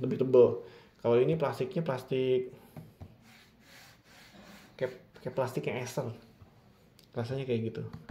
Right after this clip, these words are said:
Ya, ini build quality-nya kayak Acer Nitro lima. Sekarang kita lanjut ke Legion lima Pro.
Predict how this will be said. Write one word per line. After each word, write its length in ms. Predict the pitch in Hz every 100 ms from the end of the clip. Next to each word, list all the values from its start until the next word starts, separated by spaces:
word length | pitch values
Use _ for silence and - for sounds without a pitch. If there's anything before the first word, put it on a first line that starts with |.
| - - - - - - -
Ya, 160 | - 117
ini 160 | 120
build 160 | 160 151
quality-nya 560 | - 139 143 175 185 -
kayak 560 | 123 139 160 - -
Acer 480 | 120 - 139 131 147 - - -
Nitro 400 | 135 127 131 127
lima. 320 | 123 127 113 - - - - - - - - - - - - - - - - - - - - - - - - - _ _ _ - - - - - - -
Sekarang 240 | - 180
kita 240 | 202 196 190
lanjut 320 | 170 165 170
ke 320 | 143 143 143
Legion 320 | 127 123 120
lima 240 | 117 110 104
Pro. 320 | - -